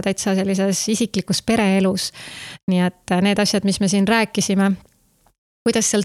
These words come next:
tööalasest läbipõlemisest hoiduda, tegelikult ka sellisest eraelulisest, lapsevanemlikust läbipõlemisest samamoodi.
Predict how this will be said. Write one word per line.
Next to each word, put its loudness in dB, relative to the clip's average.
tööalasest 4
läbipõlemisest 2
hoiduda, 0
tegelikult 0
ka 2
sellisest -2
eraelulisest, 2
lapsevanemlikust 2
läbipõlemisest 0
samamoodi. 2